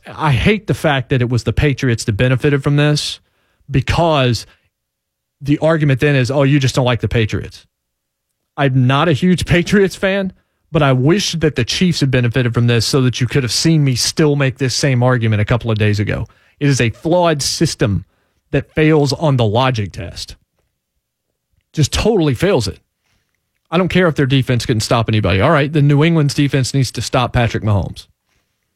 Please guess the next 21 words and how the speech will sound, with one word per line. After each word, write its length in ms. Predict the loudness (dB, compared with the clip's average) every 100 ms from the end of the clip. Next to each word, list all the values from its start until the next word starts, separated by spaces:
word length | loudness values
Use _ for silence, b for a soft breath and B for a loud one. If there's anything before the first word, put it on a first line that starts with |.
| _ _ _
And 140 | -2 0
if 60 |
they 120 | 0
do, 380 | 2 2 2 0 -6 _ _ _ _ _ _ _ _ _ _ -2
ball 200 | 0 0
game. 200 | -4 -8 _ _ _ _ _
And 100 | 2
then 100 | 4
we 80 | 4
don't 120 | 4
have 120 | 2
a 40 | 0
question 400 | 0 -2 -2 -2
here. 300 | -2 -4 -12 _ _ _ _
There 120 | 0
were 60 | 0
questions 480 | 0 0 0 0 2
about 380 | 0 -2 -2
both 240 | 0 0 0
the 80 | -2
teams 520 | -2 0 -2 -4